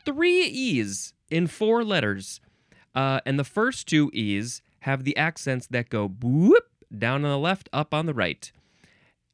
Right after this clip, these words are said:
Epee, no, that's one word, epee or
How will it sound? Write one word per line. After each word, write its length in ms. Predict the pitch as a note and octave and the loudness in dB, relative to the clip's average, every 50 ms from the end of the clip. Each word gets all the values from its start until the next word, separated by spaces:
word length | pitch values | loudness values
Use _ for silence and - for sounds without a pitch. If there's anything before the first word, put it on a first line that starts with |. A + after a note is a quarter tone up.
| _ _ _ _ _ _ | _ _ _ _ _ _
Epee, 580 | F#3 G3+ G#3 - - A#2 G2+ C#2 G1+ - - - _ | 2 4 4 4 2 -2 -2 -2 -4 -6 -10 -14 _
no, 260 | - G#2 F#2 C2+ - - _ _ _ _ _ _ _ _ _ _ _ _ _ _ _ | -6 -6 -6 -6 -8 -12 _ _ _ _ _ _ _ _ _ _ _ _ _ _ _
that's 200 | A#2+ A#2+ - - | -4 -4 -4 -2
one 220 | B2 B2+ B2 A2 | -2 -2 -2 -2
word, 220 | F#2+ F2+ E2 E2+ - _ | -4 -6 -8 -10 -8 _
epee 540 | G#2 G#2+ - - D3 E3+ F#3 G3 G#3 G#3+ - - _ _ _ | -6 -6 -2 2 2 4 4 4 2 -2 -4 -8 _ _ _
or 340 | C#3 C#3 C#3+ C#3 C#3+ C#3 | 2 2 4 2 2 -2